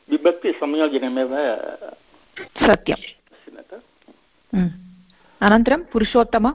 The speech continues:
Speaker 1: आ, पुरुषोत्तम इति पुरुषेषु उत्तमः, आ, इति पदं। पुरुषेषु,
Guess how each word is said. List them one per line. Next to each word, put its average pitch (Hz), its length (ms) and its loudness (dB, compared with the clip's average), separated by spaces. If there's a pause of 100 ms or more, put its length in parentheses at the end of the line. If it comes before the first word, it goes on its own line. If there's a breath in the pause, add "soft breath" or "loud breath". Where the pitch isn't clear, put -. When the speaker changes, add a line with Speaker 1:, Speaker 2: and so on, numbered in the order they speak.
(520)
Speaker 1:
आ, 147 120 -12
पुरुषोत्तम 170 800 -10 (420)
इति 175 300 -12 (460)
पुरुषेषु 202 560 -4
उत्तमः, 151 440 -2 (1200 soft breath)
आ, 131 300 -6
इति 135 280 -18
पदं। 156 300 -6
पुरुषेषु, 160 1000 -2